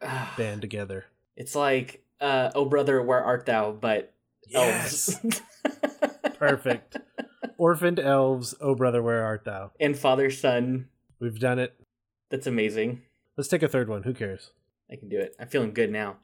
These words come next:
Speaker 1: All right, I've got one.
Speaker 2: I'm good too. So you'll go first.
Speaker 1: All right. Uh, I've got number thirteen, a faithful half-orc paladin from a peaceful coastal town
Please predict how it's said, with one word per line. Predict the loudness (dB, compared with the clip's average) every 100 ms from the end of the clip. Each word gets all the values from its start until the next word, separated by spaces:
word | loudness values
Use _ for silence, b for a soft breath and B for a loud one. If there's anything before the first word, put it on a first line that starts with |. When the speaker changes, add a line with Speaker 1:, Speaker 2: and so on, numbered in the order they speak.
| _ _ _ _
Speaker 1:
All | 2
right, | 2 -6 -8
I've | -6 -4
got | -6
one. | -8 -18 _ _ _ _ -4
Speaker 2:
I'm | 0
good | 2 0
too. | -2 -8 _
So | -4 0
you'll | 4 6 6
go | 6 2
first. | -2 -8 -10 -18 -20 0
Speaker 1:
All | 4
right. | 4 2 -6 -16 -14 -16 _
Uh, | 4 4 4
I've | 4 6 4 4
got | 0 0 -4 -8 -14 -16 _ _ _ -2
number | -2
thirteen, | 4 4 6 6 6 4 0 B B -14
a |
faithful | -2 0 0 0 -2 -2 -2
half-orc | -2 0 -2 -2 -2
paladin | 0 2 0 -4
from | -4 -4
a |
peaceful | -6 -4 -2 -2 -4
coastal | -4 -4 -4 -4
town | -2 0 -2 -6